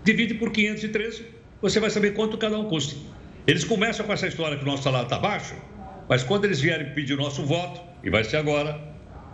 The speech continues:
e a gente tem que escolher com, com calma, não vamos deixar pra última hora, vamos escolher já. A gente perguntar, Excelência, quanto é que o senhor custa pra mim que pago as suas despesas, não seu salário?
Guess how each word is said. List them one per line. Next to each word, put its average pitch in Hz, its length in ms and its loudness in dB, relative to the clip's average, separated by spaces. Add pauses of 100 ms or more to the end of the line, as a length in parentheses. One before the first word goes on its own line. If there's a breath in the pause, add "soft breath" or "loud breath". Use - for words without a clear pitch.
(160)
e 135 80 6
a 135 40 6
gente 139 180 2
tem 151 100 2
que 135 80 -4
escolher 135 360 0
com, 135 280 -4
com 135 220 0
calma, 160 640 -2
não 147 160 2
vamos 165 200 0
deixar 151 280 2
pra 139 140 2
última 147 320 2
hora, 156 480 -2 (120)
vamos 156 200 4
escolher 151 320 2
já. 170 340 -2 (720)
A 202 60 6
gente 214 120 4
perguntar, 220 380 2
Excelência, 226 680 -2 (260)
quanto 269 240 4
é 320 80 4
que 320 80 -4
o 269 60 0
senhor 233 300 2
custa 185 380 0
pra 160 240 0
mim 170 240 0
que 135 100 -4
pago 147 720 0
as 127 160 4
suas 151 200 4
despesas, 135 880 0 (220)
não 226 160 4
seu 240 140 -2
salário? 135 520 2